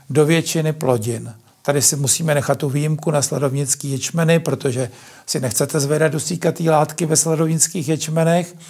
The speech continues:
ale jinak ta dávka nula jedna až nula tři litry na hektar je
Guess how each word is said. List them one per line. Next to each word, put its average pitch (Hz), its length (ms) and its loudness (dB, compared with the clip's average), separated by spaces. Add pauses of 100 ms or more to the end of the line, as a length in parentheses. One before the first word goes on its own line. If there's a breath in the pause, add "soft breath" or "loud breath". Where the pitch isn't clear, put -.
(480 loud breath)
ale 160 220 6
jinak 202 300 4
ta 165 140 2
dávka 170 400 4
nula 165 300 4
jedna 160 400 4
až 143 240 0
nula 143 560 4
tři - 240 -2
litry 139 280 -2
na 131 100 -2
hektar 143 680 2 (560 loud breath)
je 135 560 4